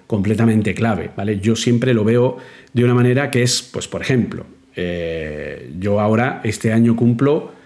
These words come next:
eh, cuarenta y ocho años, ¿vale? Dio-, Dios mediante. Entonces, ¿qué es lo que sucede? Que yo cuando estaba estudiando en el colegio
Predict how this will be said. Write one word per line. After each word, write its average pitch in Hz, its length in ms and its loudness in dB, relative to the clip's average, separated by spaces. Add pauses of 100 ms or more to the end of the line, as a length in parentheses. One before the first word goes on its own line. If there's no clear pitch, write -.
(460)
eh, 110 340 2
cuarenta 104 400 0
y 113 100 4
ocho 117 260 0
años, - 460 -4
¿vale? 117 240 -2
Dio-, 107 260 2
Dios 110 420 -2
mediante. 92 560 -2 (220)
Entonces, 104 720 -2 (340)
¿qué 165 100 -2
es 160 100 0
lo 165 80 2
que 151 100 0
sucede? 123 560 -2 (140)
Que 92 400 -6
yo 107 300 -2
cuando 117 500 2
estaba 117 540 -4
estudiando 113 920 0 (180)
en 95 200 -2
el 127 400 2 (160)
colegio 107 640 -2